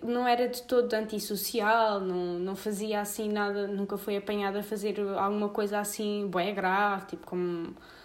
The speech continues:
sei lá, alguns, há, há criminosos que começam logo desde pequeninos, tipo, a fazer mal a animais e não sei quê. Pá,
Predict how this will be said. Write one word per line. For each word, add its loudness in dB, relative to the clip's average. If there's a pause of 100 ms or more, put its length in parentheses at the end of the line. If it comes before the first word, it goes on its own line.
(100)
sei -6
lá, 2
alguns, -2 (280)
há, -2 (220)
há -2
criminosos 0
que -10
começam -2
logo 0
desde -2
pequeninos, 0
tipo, -4
a -8
fazer -2
mal 2
a 4
animais 2
e -2
não -2
sei -2
quê. 0
Pá, -2